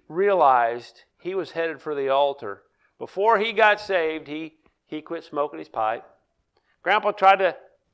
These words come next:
work himself, clean himself up a little bit, and then one day he just gave it all. He could have just gave it all and been, went from there,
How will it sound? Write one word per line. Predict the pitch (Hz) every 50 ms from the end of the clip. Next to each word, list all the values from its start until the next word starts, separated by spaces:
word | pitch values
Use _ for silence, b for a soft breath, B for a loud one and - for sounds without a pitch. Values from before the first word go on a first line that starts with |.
| _ _ _ _ _ -
work | 160 175 180 180
himself, | 180 160 - - 190 175 170 165 -
clean | - 190 185 180
himself | 170 160 - 180 170 156 -
up | 175 165 156 -
a | 143
little | 135 131 131
bit, | 120 117 131 139 135 -
and | 131
then | 131 131 131
one | 135 139 139 139
day | 143 139 139 131
he | 135 135
just | 127 127 123 113 -
gave | - 131 123 123
it | 113 113
all. | 113 127 123 107 92 85 - _ _ _ _ _ _ _ _ _ _ _ _ _ _ _ _ _ _ _ _ _ _ _
He | - 170 175
could | 170 - 185 175
have | 160 147
just | 147 156 151 147 - - 135
gave | 139 156 160 143
it | 135 135
all | 139 151 156 147 143 135
and | 127 117 - _ _ _ -
been, | 147 143 135 123 123 - _ _ _ _ _
went | - 135 151 147 131 -
from | - 135 131
there, | 143 147 139 131 127 120 120 -